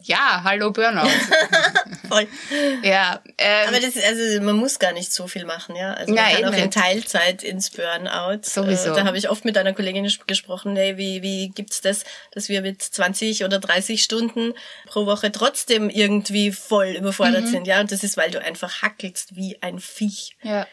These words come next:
Speaker 2: Und alles gibst und viel zu viel gibst, ja. Ähm, und unsere Gesellschaft ist einfach ungesund. Es ist so, unser System ist total krank, ja. Und da brauchen wir uns nur die Statistiken anzusehen, wie viele Menschen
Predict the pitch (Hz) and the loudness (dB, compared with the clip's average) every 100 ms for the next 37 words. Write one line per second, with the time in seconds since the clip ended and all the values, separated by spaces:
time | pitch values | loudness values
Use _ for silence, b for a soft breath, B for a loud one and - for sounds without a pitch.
0 | B B B _ - 190 - 185 196 208 | B B B _ -4 -2 0 0 0 -2
1 | 226 214 - 190 - 214 208 190 - 214 | -4 -4 -4 -2 2 2 2 -4 -2 0
2 | 214 - - 185 - - - 170 190 - | -2 -2 -4 -2 -4 -6 -6 -6 -6 -10
3 | _ - B B B - 185 175 170 170 | _ -20 B B B -8 -6 -6 -12 -14
4 | - 185 - 143 - 147 151 151 139 - | -14 -12 -10 -8 -6 -6 -6 -4 -6 -6
5 | 143 - 156 - 156 180 202 208 160 156 | -8 -6 -8 -10 -8 -2 -2 -2 -6 -12
6 | - - _ - - 190 - - 165 170 | -16 -18 _ -18 -6 -4 -2 -4 -6 -6
7 | - - - 160 170 - 165 - 160 185 | -4 -4 -6 -8 -8 -8 -10 -10 -2 0
8 | 202 - 180 165 185 - - 180 190 B | 0 -4 -6 -6 -6 -10 -6 -6 -6 B
9 | B 202 - 185 170 170 190 175 180 180 | B -14 -8 -6 -6 -8 -6 -2 -2 -2
10 | 175 - 196 208 202 190 185 160 170 - | -2 -4 -2 -2 -2 -4 -2 -2 -2 -4
11 | 185 - 170 165 170 165 180 190 185 170 | -4 -6 -6 -8 -12 -10 -10 -8 -6 -6
12 | 165 175 185 170 | -6 -2 -2 -4